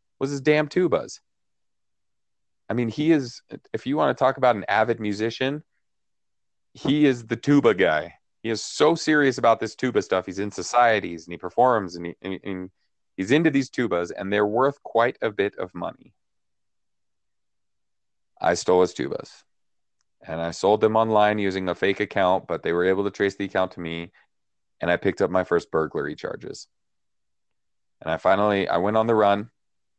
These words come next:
I finally got caught about <clears throat> a week later. And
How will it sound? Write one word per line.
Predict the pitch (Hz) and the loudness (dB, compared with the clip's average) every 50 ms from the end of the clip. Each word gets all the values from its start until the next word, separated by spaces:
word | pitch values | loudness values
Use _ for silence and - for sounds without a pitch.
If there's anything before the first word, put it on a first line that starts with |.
| _ _ _ _ _ - _ - | _ _ _ _ _ -20 _ -20
I | - - _ | -20 -10 _
finally | - 92 98 101 107 104 | -2 0 0 0 -2 -2
got | 101 104 101 92 - | -2 -4 -4 -6 -6
caught | - - 101 101 101 80 - | -2 0 2 4 4 2 2
about | - - 90 90 90 90 90 - - _ _ _ | 2 2 4 6 6 4 4 2 -4 _ _ _
<clears throat> | _ _ _ - | _ _ _ -10
a | 90 | -6
week | 95 107 104 98 - | -4 -4 -4 -2 0
later. | 98 92 87 87 82 87 92 95 _ _ _ _ _ _ _ _ _ _ _ _ _ _ _ _ _ _ _ _ _ _ _ _ _ _ _ _ _ _ _ _ _ _ _ _ _ _ _ _ _ _ _ _ _ _ _ _ - - | 0 2 2 4 2 0 0 -2 _ _ _ _ _ _ _ _ _ _ _ _ _ _ _ _ _ _ _ _ _ _ _ _ _ _ _ _ _ _ _ _ _ _ _ _ _ _ _ _ _ _ _ _ _ _ _ _ -12 -8
And | 101 95 95 92 92 90 90 90 | -4 -2 -2 -2 -2 -4 -6 -10